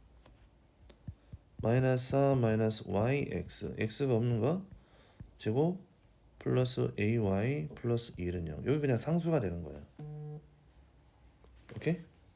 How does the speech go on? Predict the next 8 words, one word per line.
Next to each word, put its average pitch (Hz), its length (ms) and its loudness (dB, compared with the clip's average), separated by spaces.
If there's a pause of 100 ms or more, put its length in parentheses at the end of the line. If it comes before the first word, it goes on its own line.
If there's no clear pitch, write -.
(3500)
그럼 165 140 4
이제 160 300 10 (300)
판별식이 190 460 10
영이 147 220 10
돼야 151 160 12
되니까 107 680 6 (2250)
B의 143 320 8
제곱, 113 480 4